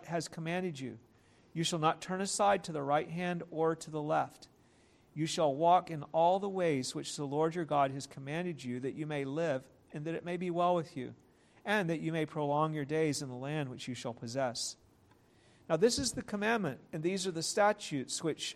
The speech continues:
the Lord your God has commanded to teach you, that you may observe them in the land which you are crossing over to possess,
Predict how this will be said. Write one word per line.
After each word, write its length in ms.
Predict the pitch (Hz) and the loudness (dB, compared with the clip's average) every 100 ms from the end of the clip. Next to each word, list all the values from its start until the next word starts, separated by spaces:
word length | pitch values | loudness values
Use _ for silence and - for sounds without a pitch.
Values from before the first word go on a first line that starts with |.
| - | -2
the 120 | 165 | -2
Lord 360 | 151 170 170 160 | 2 4 4 2
your 100 | 156 | 0
God 280 | 151 147 | 4 4
has 180 | 139 139 | 4 -4
commanded 460 | - 143 147 151 135 | -8 -6 -4 -4 -6
to 100 | 135 | -8
teach 340 | - 190 - | -8 -8 -6
you, 160 | 131 120 - _ _ _ - | -8 -10 -16 _ _ _ -6
that 100 | 139 | -2
you 120 | 156 | 2
may 140 | 165 | 6
observe 480 | 156 139 156 175 190 | 4 4 6 6 4
them 160 | 156 131 | -2 -6
in 80 | 131 | -6
the 80 | |
land 320 | 135 151 160 139 | -4 -2 -2 -4
which 180 | 127 | -4
you 60 | 147 | -4
are 80 | 135 | -4
crossing 480 | - 160 156 - 123 | 0 2 2 -2 -6
over 180 | 120 | -6
to 120 | 120 123 | -8 -10
possess, 560 | 120 147 139 - - | -4 0 0 -2 -10